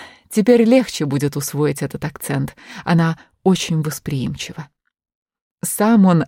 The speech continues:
американцев полюбил, но был рад, что Вэл не нашел в нем ничего американского. Прокричала сова.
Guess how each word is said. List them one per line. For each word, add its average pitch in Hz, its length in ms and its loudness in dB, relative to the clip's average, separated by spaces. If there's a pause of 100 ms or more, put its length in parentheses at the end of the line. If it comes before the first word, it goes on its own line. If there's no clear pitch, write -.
американцев 185 720 0
полюбил, 180 560 2 (540)
но 254 340 6
был 311 280 4
рад, 143 360 -2
что - 400 -8
Вэл 202 400 2 (540)
не 208 180 8
нашел 202 500 2
в 127 100 -4
нем 127 220 0
ничего 143 400 -2
американского. 139 880 -6 (2250)
Прокричала 208 640 0
сова. 151 500 -4